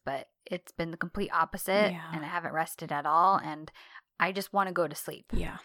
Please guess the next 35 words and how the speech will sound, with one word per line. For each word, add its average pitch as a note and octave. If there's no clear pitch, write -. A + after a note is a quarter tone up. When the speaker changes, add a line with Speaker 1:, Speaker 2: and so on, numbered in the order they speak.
Speaker 1:
Which -
I -
was, F#3+
that -
really G3
broke E3+
my D#3+
heart, A3
Speaker 2:
Mm-hmm. F3
Speaker 1:
'cause -
he's G3+
like, E3+
"I F#3+
just F#3
need," F#3
he, A3
you A3
can B3+
tell C4+
he's C4+
just C4+
tired. A#3
He's G#3
Speaker 2:
Yeah. F3
Speaker 1:
just G#3
tired G3+
of G3
all F#3
of F#3
it, F3+
and E3+
he's F3+
worn F3+
out. E3
Speaker 2:
Yeah. E3+